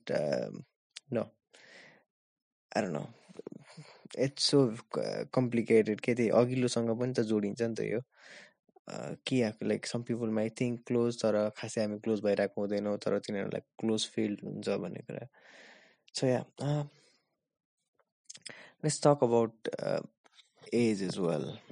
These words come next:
Uh, what the fuck? Ah, ट्वेन्टी टू, uh, <laughs> यो बर्थडे विस गर्ने बेलामा एउटा क्लिसे छ नि, "ओ, एक वर्ष बुढो भएकोमा तिमीलाई धेरै धेरै, लाइक,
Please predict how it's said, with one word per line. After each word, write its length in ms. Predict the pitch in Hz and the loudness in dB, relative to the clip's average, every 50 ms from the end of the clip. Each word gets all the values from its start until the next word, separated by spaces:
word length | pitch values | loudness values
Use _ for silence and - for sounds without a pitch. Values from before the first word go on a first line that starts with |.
| - _ _ - - - | -20 _ _ -20 -16 -12
Uh, 260 | - - 78 82 80 - | -10 -8 -8 -10 -10 -12
what 340 | - - - _ - - - | -16 -20 -20 _ -20 -18 -12
the 80 | - 104 | -12 -12
fuck? 420 | - - - - - - - - - - - _ _ _ - - - - - - - - - - _ _ _ _ _ _ _ _ _ _ _ | -12 -12 -20 -18 -16 -14 -16 -16 -16 -20 -20 _ _ _ -20 -20 -20 -20 -20 -20 -20 -20 -20 -20 _ _ _ _ _ _ _ _ _ _ _
Ah, 460 | _ - - 185 175 165 175 156 143 135 - _ _ _ | _ -4 -2 -2 -2 -2 -4 -8 -10 -12 -16 _ _ _
ट्वेन्टी 360 | - 131 127 127 123 - 135 | -10 -10 -10 -10 -10 -12 -14
टू, 220 | 127 - 117 101 - - _ - | -12 -10 -10 -12 -12 -16 _ -18
uh, 300 | 107 104 - - 92 - - - - - | -18 -16 -16 -18 -18 -20 -20 -20 -16 -12
<laughs> 140 | - - - - - - - - _ - _ _ _ _ _ _ _ _ _ _ _ _ - - - - - - - _ _ _ | -12 -12 -12 -14 -20 -20 -20 -20 _ -20 _ _ _ _ _ _ _ _ _ _ _ _ -20 -20 -20 -20 -20 -20 -20 _ _ _
यो 120 | 165 160 143 | -2 0 0
बर्थडे 360 | 117 120 127 135 139 139 151 | -2 -2 -2 -2 -2 -2 -2
विस 220 | 147 139 143 135 - | -2 0 -2 -2 -2
गर्ने 220 | 131 123 120 123 123 | -4 -4 -2 0 0
बेलामा 240 | 123 123 123 120 | 2 2 2 2
एउटा 120 | 120 117 120 - - - | 2 2 0 -2 -4 0
क्लिसे 320 | - 123 117 - 123 120 | 2 2 4 4 2 2
छ 120 | - - | 2 0
नि, 220 | 123 120 117 117 117 - | 0 0 0 0 0 6
"ओ, 460 | - 143 151 156 156 151 151 147 143 139 143 - - - - _ | 10 10 12 12 12 12 10 10 8 6 4 -2 -14 -18 0 _
एक 140 | 151 156 147 | 6 6 10
वर्ष 260 | 139 139 139 135 - | 10 10 10 10 10
बुढो 520 | 139 131 113 - - 135 135 139 135 113 113 | 6 4 4 8 8 12 12 12 12 12 10
भएकोमा 380 | 107 107 104 - 117 123 123 | 6 6 4 4 4 4 4
तिमीलाई 320 | 113 - 127 127 123 120 117 | 4 4 2 4 4 2 4
धेरै 300 | 110 120 120 120 120 117 | 4 4 4 4 4 4
धेरै, 420 | 117 120 120 123 120 120 120 113 120 - | 4 4 4 4 4 4 2 0 -2 0
लाइक, 240 | 92 107 120 117 | 2 2 2 2